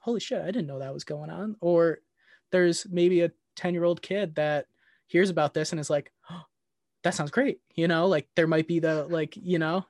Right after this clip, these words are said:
and you, everybody learns about things. And I think learning about other people and their passion is really exciting for me.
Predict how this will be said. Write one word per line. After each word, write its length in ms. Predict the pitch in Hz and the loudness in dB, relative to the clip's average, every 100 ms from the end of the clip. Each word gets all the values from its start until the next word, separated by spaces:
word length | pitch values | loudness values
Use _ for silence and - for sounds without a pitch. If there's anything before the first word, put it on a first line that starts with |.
| _ | _
and 220 | 170 165 | 0 0
you, 160 | 165 170 | -4 -6
everybody 400 | 170 170 170 180 | -2 -2 2 2
learns 240 | 165 208 185 | 2 0 0
about 240 | 139 127 | -4 -6
things. 340 | 127 127 160 - - - - _ | -8 -10 -14 -20 -20 -20 -20 _
And 120 | 156 | -2
I 60 | 156 | 0
think 240 | 165 156 | 0 -4
learning 580 | 147 156 170 165 156 147 - - | -6 -6 -4 -4 -4 -8 -14 -8
about 220 | 151 151 | -4 -2
other 160 | 151 143 | -2 -4
people 540 | - 165 156 143 139 _ _ _ | -6 -8 -6 -8 -10 _ _ _
and 160 | 156 151 | -10 0
their 120 | 156 | 0
passion 640 | 156 151 156 - 147 135 139 _ _ _ _ _ _ _ _ _ _ _ _ _ _ _ | 0 -2 -2 -2 -8 -8 -14 _ _ _ _ _ _ _ _ _ _ _ _ _ _ _
is 160 | 156 151 | -6 -2
really 280 | 147 151 139 | 0 0 -2
exciting 400 | - 139 139 156 | -4 -4 -4 -4
for 160 | 147 | -6
me. 220 | 135 131 | -10 -12